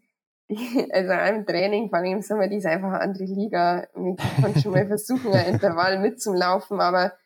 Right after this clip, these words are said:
Speaker 1: keine Ahnung, wenn mir jetzt, was weiß ich, wie ich vorhin gesagt hab, sechs mal sechs Minuten, dann schaffe ich vielleicht das erste Intervall und dann bin ich blau. Und dann hab ich ja nix vom Training.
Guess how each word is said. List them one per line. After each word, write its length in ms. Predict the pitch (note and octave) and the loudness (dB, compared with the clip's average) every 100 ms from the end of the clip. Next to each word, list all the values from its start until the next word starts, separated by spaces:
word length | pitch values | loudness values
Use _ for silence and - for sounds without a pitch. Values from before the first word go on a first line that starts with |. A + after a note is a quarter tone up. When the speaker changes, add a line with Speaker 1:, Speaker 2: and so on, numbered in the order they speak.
| _ _ _ | _ _ _
Speaker 1:
keine 160 | F#3+ G3 | 0 4
Ahnung, 280 | A3+ G#3+ F#3+ | 4 4 4
wenn 120 | G3 | 4
mir 220 | G3 G3+ | 4 4
jetzt, 240 | G3+ - | 2 -4
was 160 | F3+ G3 | -4 -2
weiß 160 | G3+ - | -4 -4
ich, 300 | G#3 G#3+ G#3 - - F#3+ F#3+ - | -2 0 -2 -6 -8 -6 -6 -8
wie 220 | F#3 G3+ | -2 0
ich 60 | G#3 | 0
vorhin 260 | F#3+ F#3+ G3+ | 2 2 0
gesagt 220 | A3+ G#3+ | -6 -8
hab, 80 | G#3+ | -8
sechs 260 | - G3+ - | -6 -6 -4
mal 120 | G#3 | -4
sechs 240 | A3+ - | -4 -6
Minuten, 300 | G#3+ C4+ - | -2 -2 0
dann 120 | F#3 G3 | -2 0
schaffe 220 | G3 A3+ | 0 0
ich 60 | G3+ | 0
vielleicht 220 | G3 F#3+ | -2 -2
das 100 | - | -2
erste 300 | G3+ B3 G#3 | -2 -2 -4
Intervall 440 | G3 F3+ F3+ G#3 | -2 0 2 2
und 180 | - F3+ | 0 -2
dann 140 | F#3+ F#3+ | 0 0
bin 140 | F#3+ | 0
ich 100 | F3 | 0
blau. 420 | E3 F3 F#3+ D#3 _ _ _ _ - | 0 2 2 0 _ _ _ _ -2
Und 100 | - | 4
dann 180 | F3+ A3 | 4 4
hab 140 | F#3+ | 4
ich 60 | F#3 | 4
ja 80 | F3 | 4
nix 240 | F3+ - | 2 -2
vom 180 | - F3+ | -4 -2
Training. 540 | F3+ F#3+ F#3 E3+ F#3+ | 2 2 2 2 0